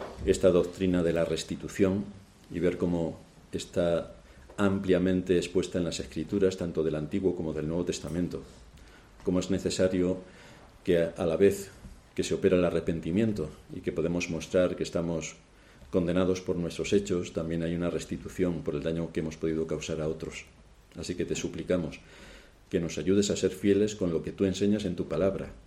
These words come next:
que nos alejemos del buenismo de nuestra época, de nuestros sentimientos que también nos engañan, de nuestro corazón que nos engaña todavía más,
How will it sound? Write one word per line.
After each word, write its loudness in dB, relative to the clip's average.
que -4
nos -4
alejemos 0
del 2
buenismo 0
de -2
nuestra 0
época, 2
de 2
nuestros -2
sentimientos -2
que -6
también -4
nos -6
engañan, -2
de -4
nuestro -2
corazón 0
que 0
nos -8
engaña -4
todavía 0
más, -6